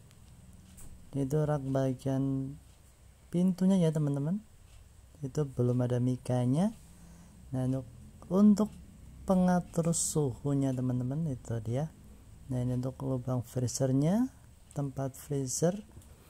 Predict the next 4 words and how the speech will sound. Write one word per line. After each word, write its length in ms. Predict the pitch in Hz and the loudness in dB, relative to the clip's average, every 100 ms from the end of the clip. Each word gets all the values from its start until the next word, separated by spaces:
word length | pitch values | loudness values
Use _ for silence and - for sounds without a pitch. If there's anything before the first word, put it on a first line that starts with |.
| - - - - - - | -20 -20 -20 -20 -8 2
lumayan 720 | 220 214 220 220 220 220 220 - - - - | 6 8 6 2 2 0 -2 -10 -20 -18 -4
besar 320 | - 165 165 | 0 4 4
ya, 240 | 117 131 127 - - - | 4 0 -4 -16 -16 -14
sedang. 640 | - - - - 135 98 | -14 -16 -12 -4 -4 -4